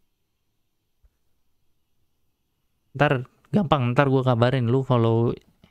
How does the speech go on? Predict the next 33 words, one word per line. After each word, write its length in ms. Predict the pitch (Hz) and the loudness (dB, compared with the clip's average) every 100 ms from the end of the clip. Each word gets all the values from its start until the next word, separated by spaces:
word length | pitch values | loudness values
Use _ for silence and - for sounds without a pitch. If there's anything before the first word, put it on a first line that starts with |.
| - | -14
Instagram 580 | 113 - 117 117 117 117 | -10 -4 -2 0 0 0
Remorik 400 | 113 113 117 123 | 0 0 0 -2
aja, 220 | 117 113 | -2 -2
ntar 320 | 107 123 123 | -2 -2 -2
gua, 340 | 120 117 117 - _ _ _ _ _ _ _ _ _ - | -2 -2 -4 -8 _ _ _ _ _ _ _ _ _ -4
gua 120 | 120 | -4
chat 220 | - 139 - | -2 -8 -4
kalau 240 | 131 123 | -2 -2
misalkan 540 | 120 117 117 117 127 120 | -2 -4 -6 -4 -4 -2
gua 180 | 120 | -2
ke 140 | - 120 117 | 0 0 0
Lombok. 320 | 117 120 117 - _ - - _ - | -2 -2 -4 -6 _ -20 -20 _ -4
Gua 160 | 127 151 | -2 0
pernah 420 | 147 127 131 160 | 0 0 0 -2
ya, 140 | 160 | -2
Ki, 320 | 143 123 123 131 | -2 -2 -2 -2
itu 160 | 135 | -2
aja 160 | 151 160 | -2 -2
sih, 180 | 170 160 | -4 -4
ke 160 | 135 | -6
Kupang. 560 | - 151 - 165 156 147 _ _ _ _ _ _ _ _ _ _ _ - | -4 -6 -4 -4 -4 -8 _ _ _ _ _ _ _ _ _ _ _ -4
Waktu 420 | 123 - - 135 | -4 -4 -6 -6
itu 400 | 143 131 - 160 | -4 -6 -4 -8
tahun 480 | 160 123 120 - 147 | -4 -4 -4 -4 -2
dua 100 | 120 | 0
ribu 140 | 117 113 | 0 0
delapan 300 | 113 120 117 | 0 -2 0
belas 240 | 135 - | -2 0
gua 160 | 131 123 | -2 0
ada 80 | 117 | -2
event 240 | - 131 | -2 -4
di 80 | 120 | -2
Kupang. 560 | - 117 120 143 180 | -4 -2 -2 -2 -6